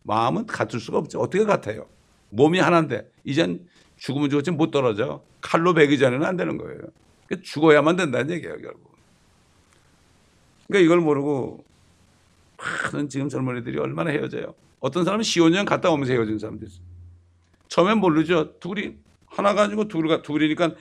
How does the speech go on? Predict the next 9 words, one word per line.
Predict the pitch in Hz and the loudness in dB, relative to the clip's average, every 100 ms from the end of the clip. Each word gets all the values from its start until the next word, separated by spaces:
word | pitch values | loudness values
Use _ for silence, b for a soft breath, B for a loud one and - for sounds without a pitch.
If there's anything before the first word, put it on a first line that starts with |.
| B | B
헤어졌단 | 156 127 117 113 104 | 2 4 2 -2 -4
말이에요. | 113 151 - _ b b b - | -4 -8 -12 _ b b b -4
아, | 208 | 0
근데 | 214 | 0
보니까 | 202 190 220 | 0 -2 -2
막 | 202 202 | 0 2
아프거든. | - - 101 98 156 - _ _ _ _ _ _ _ _ _ _ _ - | 0 -2 -6 -6 -10 -14 _ _ _ _ _ _ _ _ _ _ _ -4
이 | 214 | 2
영적으로 | 180 143 147 160 175 175 | 2 4 2 0 -2 -6